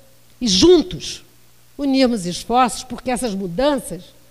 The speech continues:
estão vindo de modo muito acelerado.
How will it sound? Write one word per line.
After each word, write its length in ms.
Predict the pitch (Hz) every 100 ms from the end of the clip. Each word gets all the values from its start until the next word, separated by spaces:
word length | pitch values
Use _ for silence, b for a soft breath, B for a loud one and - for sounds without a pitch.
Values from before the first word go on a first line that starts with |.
| _ _
estão 240 | 349 320
vindo 280 | 226 240 240
de 140 | 233
modo 340 | 247 226 226 214
muito 280 | 226 226
acelerado. 880 | 247 - 285 277 311 294 302 269 -